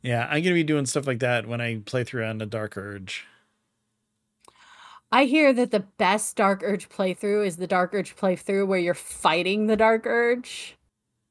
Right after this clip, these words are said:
Speaker 1: Okay. See, I don't know much about it at all. All I know is that basically you're
Speaker 2: YouTube videos, man. And I watch
Speaker 1: Yeah.
Speaker 2: the spoiler-free ones where they're like, "If you want the best experience for this, just consider picking this up at this point.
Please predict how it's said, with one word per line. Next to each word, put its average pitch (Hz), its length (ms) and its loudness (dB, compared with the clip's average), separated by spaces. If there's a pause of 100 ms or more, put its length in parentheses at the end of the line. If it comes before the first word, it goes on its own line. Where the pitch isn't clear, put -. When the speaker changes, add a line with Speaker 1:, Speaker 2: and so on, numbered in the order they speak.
(260)
Speaker 1:
Okay. 180 440 -4 (1000)
See, - 140 0
I 151 120 6
don't 190 140 2
know 180 120 2
much 156 180 4
about 131 240 4
it 117 120 -2
at 113 80 -6
all. 120 200 4
All 113 240 -2
I 127 40 -2
know 123 160 -2
is 117 120 -2
that 110 240 -4 (320)
basically 127 840 4 (320)
you're 220 200 8
Speaker 2:
YouTube 208 260 6
videos, 196 440 10
man. 185 400 4 (240)
And 220 140 6
I 214 60 6
watch 214 220 8
Speaker 1:
Yeah. - 80 -2
Speaker 2:
the 214 60 4
spoiler-free 208 600 6
ones 202 260 2
where 202 80 0
they're 190 140 4
like, 170 280 2 (920)
"If - 180 -6
you 190 80 0
want 220 260 0
the 151 100 0
best 190 380 -6
experience 185 600 -2
for 190 160 -6
this, 170 480 -2
just 196 320 0
consider 208 800 6
picking 196 540 2
this 190 280 4
up 135 240 -6
at 147 140 -16
this 196 180 2
point. 165 560 -4